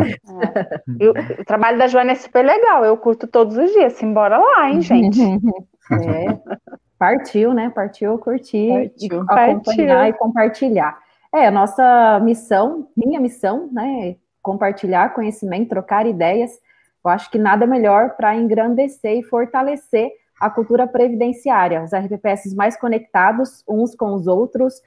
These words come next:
Speaker 3: né, com os segurados, com vários R P P S, e assim se tornar cada vez mais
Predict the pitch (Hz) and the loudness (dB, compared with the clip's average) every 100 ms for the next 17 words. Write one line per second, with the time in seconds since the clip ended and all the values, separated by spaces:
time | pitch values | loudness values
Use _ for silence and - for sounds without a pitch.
0 | _ _ 185 233 220 214 214 190 180 170 | _ _ -6 -4 -4 -4 -2 -2 0 2
1 | 208 254 220 247 240 240 _ _ - 196 | 4 2 2 2 2 -2 _ _ -6 -4
2 | 202 185 151 185 220 254 226 220 202 208 | -2 -4 0 2 2 2 0 -2 -6 -6
3 | 202 190 185 226 240 220 240 247 - 220 | -6 -4 -4 -4 -4 -2 -2 -4 -6 -6
4 | 269 _ _ _ 214 220 220 214 233 240 | -6 _ _ _ -4 -2 0 -2 -2 -4
5 | 247 277 240 247 226 190 208 262 262 - | -2 -2 -2 -2 -4 -6 -4 -6 -8 -20